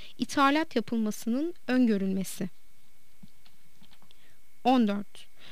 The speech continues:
Bölgesel dengesizliklerle mücadele eden devletin toplumsal bakımdan gereksinim duyulan fakat kar getirmeyen bazı yatırımlar yaparak tüm topluma yaydığı faydaya ne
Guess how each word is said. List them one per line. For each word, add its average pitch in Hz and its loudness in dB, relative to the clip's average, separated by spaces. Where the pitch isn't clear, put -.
Bölgesel 302 6
dengesizliklerle 240 4
mücadele 226 4
eden 196 0
devletin 214 2
toplumsal 311 6
bakımdan 220 4
gereksinim 247 6
duyulan 208 2
fakat - -2
kar 247 8
getirmeyen 233 2
bazı 277 6
yatırımlar 226 2
yaparak 233 0
tüm 381 6
topluma 233 4
yaydığı 208 4
faydaya 208 4
ne 311 10